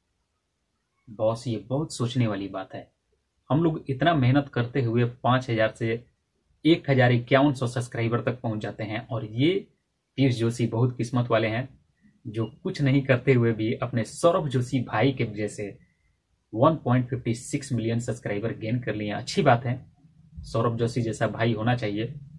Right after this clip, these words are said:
देखिए, यही होता है community sharing। Community से, community, अगर आपको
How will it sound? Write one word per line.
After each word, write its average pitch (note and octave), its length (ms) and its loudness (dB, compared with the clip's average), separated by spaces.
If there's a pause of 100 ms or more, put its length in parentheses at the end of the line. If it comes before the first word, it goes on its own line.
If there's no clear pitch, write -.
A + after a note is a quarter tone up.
(260)
देखिए, B2 360 2
यही C3 500 2
होता C3+ 280 2
है B2+ 180 0 (160)
community A2+ 460 0
sharing। F#2 420 -6 (600)
Community B2+ 520 4
से, C#3+ 220 2 (480)
community, C3+ 460 2 (100)
अगर C3 220 6
आपको C3+ 320 4